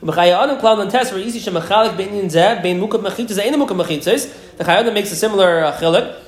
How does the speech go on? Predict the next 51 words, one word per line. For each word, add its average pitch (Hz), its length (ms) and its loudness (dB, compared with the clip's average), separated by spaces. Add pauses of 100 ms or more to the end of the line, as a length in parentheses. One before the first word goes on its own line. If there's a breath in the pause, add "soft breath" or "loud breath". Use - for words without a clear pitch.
(160 loud breath)
Your 190 120 -2
mukaf 240 280 2
mechitzas, 175 300 -2
that 170 120 4
be 180 100 -2
in 180 80 -2
a 175 40 0
daita 170 240 2
beferish. 185 440 0 (380 loud breath)
When 247 180 2
it's 226 80 0
mukaf 185 320 -4
mechitzas, 180 180 -6
you 170 80 -6
don't 180 160 0
have 175 160 0
to 175 80 -2
have 175 300 0
das 175 260 2
beferish. 202 360 0
It's, - 140 -10
like, 175 140 -2
automatic. 185 380 0 (420 loud breath)
Ela 180 260 4
afilu 262 120 -2
mistama, 220 500 2
amrin 180 160 -2
a - 20 -2
daita 180 400 2
yakal 180 240 2
ha'ilanis. 180 520 0 (340 loud breath)
In - 80 -6
mistama, 214 340 0
we 180 80 2
say 180 160 -4
your 175 100 0
das 175 260 2
is 175 80 -6
on 180 80 -4
all 190 100 -4
the 196 100 -6
trees. 269 320 -8 (380 loud breath)
Im 165 100 0
lo 220 160 6
yishay 202 240 -2
daita 202 300 2
mitchila 196 380 0
lechal 202 320 2
rak 208 200 0
mea 196 120 0 (320)
echad 190 400 -2